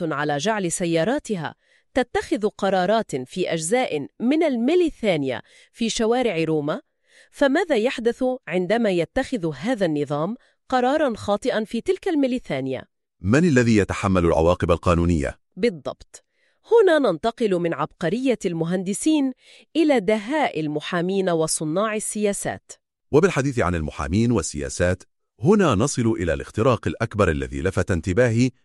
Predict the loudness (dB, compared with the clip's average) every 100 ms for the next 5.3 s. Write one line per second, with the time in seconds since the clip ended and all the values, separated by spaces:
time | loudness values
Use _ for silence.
0 | _ -4 -2 0 2 4 4 4 4 4
1 | 2 -2 -12 _ _ _ _ _ -2 2
2 | 4 4 2 -4 -2 0 0 -2 -2 -2
3 | -2 0 2 0 -4 _ -2 2 2 0
4 | 0 2 4 2 2 0 2 2 0 -4
5 | -6 -10